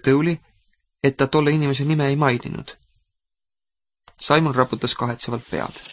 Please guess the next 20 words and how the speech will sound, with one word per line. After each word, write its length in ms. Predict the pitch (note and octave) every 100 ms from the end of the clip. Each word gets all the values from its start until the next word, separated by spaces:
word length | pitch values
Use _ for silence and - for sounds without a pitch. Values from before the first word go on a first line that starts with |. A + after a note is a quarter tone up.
| - _ _ _ _ _ _ _ _ _ _ _ _ _ _ _ _
Ma 280 | B2+ C3 C3
tõesti 340 | D#3 C#3 -
ei 60 | B2
pööranud 400 | C3 C3 B2+ A#2+
sellele 380 | C#3+ B2+ C3 C3+
erilist 340 | C3 A#2+ -
tähelepanu. 540 | C#3 A#2+ A#2 A#2+ A#2 - - - - _ _ _ -
Ütlesin 380 | D#3+ C#3 C#3+ C#3+
vaid, 200 | C#3 - - - - _ _
„Oh, 280 | C3 A#2+ -
tänapäeval 580 | D#3+ D#3+ D#3+ D#3 D3+ C#3
ei 100 | B2+
hooli 300 | A#2+ C#3+ C#3
enam 240 | C3 B2+ A#2
keegi, 380 | D3 D#3+ D3 C3+
mis 340 | C3 - -
nende 260 | C3+ B2 B2
isadega 460 | C3+ C3 B2 A#2+
on 180 | A#2+ A#2+
juhtunud. 540 | A#2 A#2+ - B2 A#2